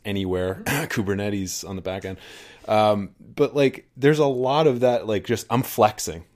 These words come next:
I'm flexing. This is really complicated. I'm flexing. I know this pays a lot. I gotta get this on my resume." Like, there's a bunch of libraries I gotta learn.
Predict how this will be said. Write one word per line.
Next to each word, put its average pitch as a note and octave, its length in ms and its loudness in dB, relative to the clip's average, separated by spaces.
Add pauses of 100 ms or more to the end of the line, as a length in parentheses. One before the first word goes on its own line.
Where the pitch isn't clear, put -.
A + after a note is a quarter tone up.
(160)
I'm A#2+ 60 -8
flexing. G2+ 500 -2
This A2 140 -4
is B2 100 -4
really A#2 180 -4
complicated. B2+ 680 -2
I'm E2+ 80 -6
flexing. A#2+ 560 -2
I F2+ 60 -2
know A2 200 2
this G#2 160 -4
pays A#2+ 320 -4
a B2+ 60 -6
lot. C3+ 380 4
I G2+ 60 -4
gotta G#2 160 -2
get A2+ 180 -6
this - 160 -6
on A2 140 -2
my G2 120 -4
resume." B2 600 -2
Like, F2+ 280 -4
there's F2+ 160 -6
a E2 40 -14
bunch F#2 220 -8
of E2+ 80 -10
libraries A2 420 -2
I A2 60 0
gotta A2 140 -4
learn. A2+ 300 -4